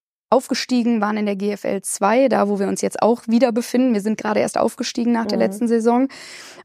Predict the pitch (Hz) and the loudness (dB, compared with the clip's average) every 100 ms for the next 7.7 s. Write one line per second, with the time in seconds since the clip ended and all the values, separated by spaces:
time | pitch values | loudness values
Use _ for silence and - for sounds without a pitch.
0 | _ 214 214 208 202 196 196 196 202 175 | _ 4 4 4 2 0 0 0 2 2
1 | 175 180 190 190 208 - 190 190 185 185 | 2 2 0 0 -4 -4 -4 -2 -2 -2
2 | 185 - - - - - 185 185 190 - | -4 -4 -2 -4 -2 -2 2 2 2 -2
3 | - 196 220 220 - 202 190 190 202 190 | 0 4 4 2 -2 0 0 -2 -2 -4
4 | 190 - 190 185 185 185 185 - 180 180 | -2 -4 0 0 2 2 2 -2 -2 4
5 | 262 180 175 180 - - - 180 190 190 | 4 4 0 -4 -6 -6 -2 0 2 2
6 | 185 190 202 190 202 190 185 - 190 185 | 2 0 -2 -4 -2 0 0 0 -2 -2
7 | 180 - - 208 190 185 | -4 -8 -4 -2 0 -2